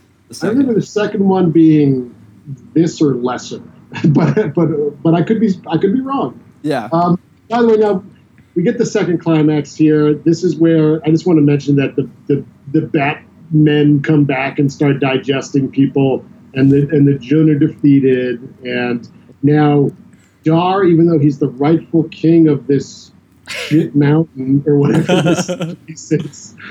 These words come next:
Speaker 2: he decides to abdicate his throne and, like, wander the earth or whatever, and lets this, um, kid they picked up along the way, who is also, like, his little brother, I believe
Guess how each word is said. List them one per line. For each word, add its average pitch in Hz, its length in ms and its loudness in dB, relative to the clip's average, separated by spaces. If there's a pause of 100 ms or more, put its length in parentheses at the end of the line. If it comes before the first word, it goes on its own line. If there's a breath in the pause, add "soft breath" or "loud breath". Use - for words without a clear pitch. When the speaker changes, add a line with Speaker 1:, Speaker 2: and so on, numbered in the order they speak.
(360 loud breath)
Speaker 2:
he 208 180 2
decides 196 680 0
to 170 200 -4
abdicate 196 580 0
his - 240 0
throne 151 340 2
and, 139 100 2
like, 131 160 -4 (120)
wander 147 380 2
the 139 180 2
earth 139 240 0
or 135 100 0
whatever, 127 420 -2
and 123 140 0
lets 131 300 -4
this, 131 440 -2
um, 117 480 0 (480)
kid 190 340 2
they 156 180 2
picked 160 280 -2
up 135 140 -2
along 135 320 0
the 127 60 -4
way, 127 280 -4
who 127 120 -4
is 120 120 -4
also, 135 520 0
like, 117 340 0
his - 580 -2 (420)
little 147 220 2
brother, 139 320 2
I 156 80 2
believe 160 480 4